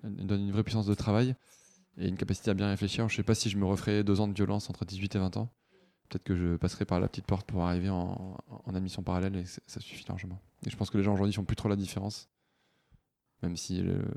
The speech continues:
les, les R H regardent bien les C V, mais... Donc voilà, moi c'est ça, euh, j'ai, j'ai fait, j'ai fait le parcours typique parce que, euh, c'était le truc le moins risqué, c'était le truc qui ouvrait toutes les portes, qui enfermait pas, mais, euh, sans me poser beaucoup, beaucoup de questions.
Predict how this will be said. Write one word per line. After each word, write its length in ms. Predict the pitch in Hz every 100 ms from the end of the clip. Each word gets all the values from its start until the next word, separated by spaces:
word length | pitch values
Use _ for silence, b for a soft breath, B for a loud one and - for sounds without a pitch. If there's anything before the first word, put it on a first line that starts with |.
| 95 95
les, 320 | 98 - 95
les 80 | 95
R 100 | 101
H 200 | - 85
regardent 220 | 92 90
bien 120 | 101
les 80 | 95
C 120 | 101
V, 100 | 107
mais... 160 | 95 92 _ _ _ _ -
Donc 140 | 107
voilà, 220 | 117 117 120
moi 120 | 113
c'est 120 | 117
ça, 220 | - 123
euh, 360 | 117 104 104 104
j'ai, 160 | 104
j'ai 120 | 101 110
fait, 220 | 113 95 - - - _
j'ai 100 | 107
fait 80 | 110
le 60 | 107
parcours 300 | 110 - -
typique 300 | - 123 -
parce 160 | 101
que, 100 | -
euh, 220 | 98 92 85 90 - - _ _ _ _ _ _ _ - - -
c'était 280 | - -
le 60 | 95
truc 160 | - 98
le 60 |
moins 160 | 95 95
risqué, 500 | 92 - 101 110 123 - _ _ _ _ _ _ _ _
c'était 280 | - - -
le 40 | -
truc 160 | 104
qui 80 | -
ouvrait 140 | 98
toutes 180 | - -
les 60 | 98
portes, 380 | 104 110 - - _ _ _ _ -
qui 80 | 90
enfermait 280 | - 92 87
pas, 220 | 92 117 _ _ 190 - _ -
mais, 300 | 92 90 87
euh, 220 | 85 87
sans 160 | - 95
me 40 |
poser 220 | 98 95
beaucoup, 240 | 90 92 104
beaucoup 200 | 113 -
de 40 |
questions. 260 | - -